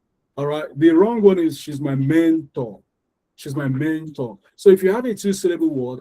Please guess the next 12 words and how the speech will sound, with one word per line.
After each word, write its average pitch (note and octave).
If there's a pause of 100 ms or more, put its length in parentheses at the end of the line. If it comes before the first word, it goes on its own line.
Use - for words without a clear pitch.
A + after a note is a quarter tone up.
and D#3+
I D#3+
can D#3
hear G#3+
the E3
two D#3+
syllables, C3+ (360)
that E3+ (120)
means F3+
something D#3+
is B2+
wrong. A2